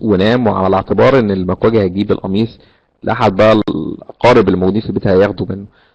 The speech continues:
صحي الصبح ما لقاش القميص ومفيش مكواجية بي-، بيفتحوا الصبح بدري، فما راحش الانترفيو أو اتأخر على الانترفيو فراح منه الانترفيو.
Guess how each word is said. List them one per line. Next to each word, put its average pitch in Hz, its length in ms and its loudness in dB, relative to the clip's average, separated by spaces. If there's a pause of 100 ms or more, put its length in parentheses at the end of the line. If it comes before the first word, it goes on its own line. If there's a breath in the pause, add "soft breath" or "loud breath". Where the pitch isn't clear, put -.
صحي 131 180 0
الصبح - 520 -4 (460)
ما 98 60 -4
لقاش 101 240 0
القميص 98 300 -2 (240)
ومفيش 101 340 -10
مكواجية 95 320 0
بي-، 95 280 2
بيفتحوا 95 320 -6
الصبح 110 280 -8
بدري، 107 340 0 (480 soft breath)
فما 90 160 -2
راحش 123 220 0
الانترفيو 98 420 0
أو 101 60 4
اتأخر 95 380 -2
على 95 40 0
الانترفيو 98 440 -2
فراح - 300 -4
منه 90 240 -4
الانترفيو. 95 500 -8